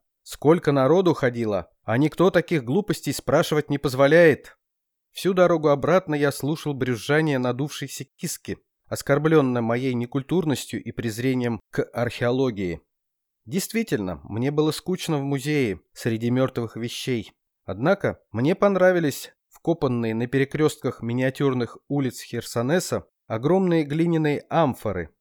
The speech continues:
Жители собирали в них дождевую воду. Киска имела связи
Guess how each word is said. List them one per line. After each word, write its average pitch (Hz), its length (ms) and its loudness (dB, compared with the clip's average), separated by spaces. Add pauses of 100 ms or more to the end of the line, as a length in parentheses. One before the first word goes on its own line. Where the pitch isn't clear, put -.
(120)
Жители 139 420 -2
собирали 139 500 0
в 123 80 -4
них 123 340 -4
дождевую 123 600 -4
воду. 95 380 -4 (800)
Киска 175 380 -2 (120)
имела 143 320 2
связи 131 560 0